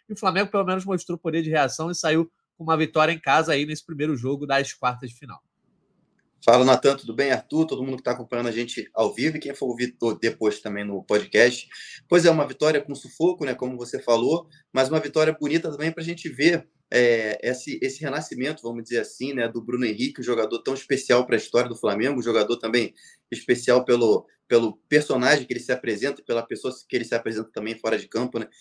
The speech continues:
Speaker 2: e vê-lo fazer o, o gol da vitória, assim, mais um gol importante nessa volta de uma lesão, assim, tão grave.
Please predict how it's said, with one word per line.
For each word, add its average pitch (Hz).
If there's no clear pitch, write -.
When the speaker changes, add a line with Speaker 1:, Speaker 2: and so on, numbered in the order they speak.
Speaker 2:
e 113
vê-lo 123
fazer 120
o, 123
o 110
gol 123
da 127
vitória, 117
assim, 117
mais 120
um 110
gol 117
importante 113
nessa 110
volta 110
de 107
uma 107
lesão, 107
assim, -
tão 110
grave. 98